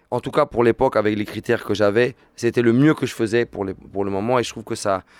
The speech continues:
plutôt bien vieilli. La preuve, je fais encore des, des concerts où je chante parfois des, des chansons d'il y a trente ans, vingt-cinq ans. Et je les rappe mieux aujourd'hui, mais le, le message, il est toujours nickel et la musique est,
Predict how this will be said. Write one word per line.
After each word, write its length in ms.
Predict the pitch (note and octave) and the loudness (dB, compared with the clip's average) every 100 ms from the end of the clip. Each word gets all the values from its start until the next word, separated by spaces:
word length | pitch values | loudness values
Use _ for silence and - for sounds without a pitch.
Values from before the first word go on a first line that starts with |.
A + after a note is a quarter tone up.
| _ - | _ -12
plutôt 220 | A2 B2+ | -4 0
bien 160 | A#2+ | 0
vieilli. 220 | A#2+ C3 C3 | 0 0 0
La 100 | G#2+ | 0
preuve, 260 | - B2+ - - - - | 0 -2 -4 -20 -20 -16
je 140 | - | -8
fais 120 | G#2 A#2 | -2 -2
encore 260 | A2 B2 | 0 0
des, 300 | A2+ G#2+ F#2 _ _ _ _ - | 2 0 -2 _ _ _ _ -8
des 140 | A2 | -8
concerts 400 | A2 A2+ - B2+ | -4 -4 -2 -2
où 120 | A#2 | -2
je 100 | G2 | -8
chante 300 | G2+ A#2 A2 | -6 -6 -8
parfois 360 | - G#2 - A#2 | -4 -6 -2 -2
des, 220 | G2+ G2+ | -2 -8
des 280 | - - G2+ | -10 -14 -10
chansons 360 | - G2 - A2 | -8 -10 -8 -8
d'il 120 | G2 | -6
y 20 | |
a 80 | F#2 | -8
trente 280 | - G2+ - | -6 -8 -4
ans, 160 | G#2+ | -4
vingt-cinq 480 | F#2+ G2 F#2+ G2 - | -2 -4 -4 -8 -4
ans. 140 | G#2+ G2+ | -4 -4
Et 140 | F2+ _ _ _ _ _ - | -8 _ _ _ _ _ -10
je 100 | A2 | -2
les 120 | A#2+ | 0
rappe 200 | A#2+ A2 | 0 0
mieux 140 | C3+ | 2
aujourd'hui, 440 | C3 A#2+ A2 C#3 E3 | 2 2 0 0 2
mais 260 | A#2+ G2+ _ - _ _ _ - | 2 0 _ -20 _ _ _ -12
le, 320 | G2+ A2 A2+ | -6 -2 0
le 260 | C3 C3+ | 0 2
message, 520 | A2+ A2+ - C3 C3+ A2 | 2 2 2 2 2 0
il 80 | |
est 40 | G#2+ | -6
toujours 300 | - A2+ A2 | -4 -2 0
nickel 380 | A2 - B2 A2 | -2 -2 -2 0
et 60 | |
la 100 | G2 | -2
musique 380 | G2+ F#2+ G#2+ - | -4 -6 -8 -6
est, 240 | F2+ E2+ | -8 -8